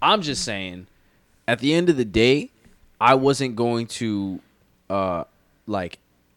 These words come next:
I didn't preserve anything. Like, when we were doing conditioning and, like, shit like that, like,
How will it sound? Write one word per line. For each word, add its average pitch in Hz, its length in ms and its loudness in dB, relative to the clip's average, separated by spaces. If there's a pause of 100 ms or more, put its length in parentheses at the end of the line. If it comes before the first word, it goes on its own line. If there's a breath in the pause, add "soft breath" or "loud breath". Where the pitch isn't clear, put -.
(420)
I 185 60 6
didn't 226 180 6
preserve 143 400 6
anything. 92 460 -12 (380)
Like, 104 120 -4
when 127 120 -2
we 143 40 0
were 147 80 2
doing 147 240 -2
conditioning 127 800 -2
and, 110 80 -8
like, 107 200 -8
shit - 260 -6
like 117 200 -6
that, 117 200 -4
like, 95 300 -8